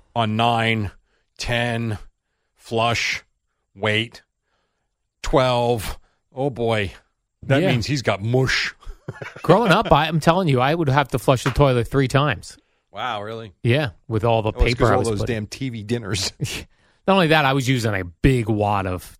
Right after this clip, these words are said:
Speaker 2: tissue, uh,
Speaker 1: I hear
Speaker 2: of
Speaker 1: ya.
Speaker 2: tissues when I was a kid.
Speaker 1: Yeah, I'm sure.
Speaker 2: But ever since I got that Tushy thing, that's very clean 'cause it shoots water in your butt. But you, I'm gonna tell you though, not having it, like,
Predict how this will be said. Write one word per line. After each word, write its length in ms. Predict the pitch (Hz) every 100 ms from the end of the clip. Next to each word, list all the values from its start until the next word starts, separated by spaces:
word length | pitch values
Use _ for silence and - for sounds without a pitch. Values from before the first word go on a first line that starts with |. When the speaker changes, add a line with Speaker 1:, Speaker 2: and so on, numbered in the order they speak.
| _ -
Speaker 2:
tissue, 540 | 120 - 113 101 110
uh, 240 | 113 104 107
Speaker 1:
I 100 | 131
hear 100 | 123
Speaker 2:
of 60 |
Speaker 1:
ya. 60 | 113
Speaker 2:
tissues 340 | 131 - 107
when 100 | 101
I 60 | 98
was 120 | 92
a 60 | 98
kid. 360 | - 107 90 -
Speaker 1:
Yeah, 280 | 120 127 113 95
I'm 80 | 107
sure. 340 | - 107 101 90 _ -
Speaker 2:
But 300 | 131 127 _ _ _ _
ever 120 | 180
since 220 | 214 196 147
I 40 |
got 180 | 131 120
that 200 | 110 -
Tushy 340 | 135 123 147
thing, 320 | 123 143 143 - _ _ _ _ _ _ _ _ _ _ _ -
that's 320 | 120 131 131
very 380 | - 117 123 107
clean 500 | 95 - 107 87 85
'cause 200 | - 95
it 100 | 98
shoots 240 | - 113 104
water 320 | 107 101 98
in 100 | 95
your 100 | 90
butt. 300 | 95 92 - _ _ _ _ - - _ _ _ _ -
But 100 | 202
you, 100 | 202
I'm 100 | 180
gonna 180 | 202 165
tell 160 | - 220
you 100 | 151
though, 320 | 127 120 110 _ _ _ _ _
not 280 | 120 135 160
having 460 | - 143 151 180 175
it, 160 | 175
like, 280 | 147 127 107